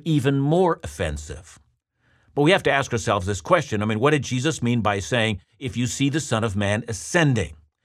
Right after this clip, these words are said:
So here I want to take you all the way back to John chapter three, verses thirteen to fifteen. There Jesus says, "No one has ascended into heaven except he who descended from heaven, the Son of Man.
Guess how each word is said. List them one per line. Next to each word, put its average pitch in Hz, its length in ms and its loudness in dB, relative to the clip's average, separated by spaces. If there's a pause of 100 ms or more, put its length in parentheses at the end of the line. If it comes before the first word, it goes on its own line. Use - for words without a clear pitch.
(220)
So 180 140 4
here 240 180 6
I 247 60 8
want 156 160 4
to 139 60 0
take 135 240 0
you 131 120 4
all 208 140 6
the 269 80 4
way 262 140 8
back 117 360 2
to 131 100 -4
John 139 400 4
chapter 127 400 0
three, 151 640 0 (220)
verses 127 300 2
thirteen 147 380 2
to 120 60 0
fifteen. 107 640 0 (520)
There 127 200 6
Jesus 165 400 0
says, 110 320 2
"No 131 220 6
one 185 240 6
has 127 200 0
ascended 139 480 2
into 151 280 2
heaven 151 600 2 (240)
except 147 380 2
he 160 160 6
who 165 140 6
descended 139 500 2
from 165 260 4
heaven, 120 280 2
the 120 100 0
Son 113 260 0
of 117 140 -2
Man. 135 400 4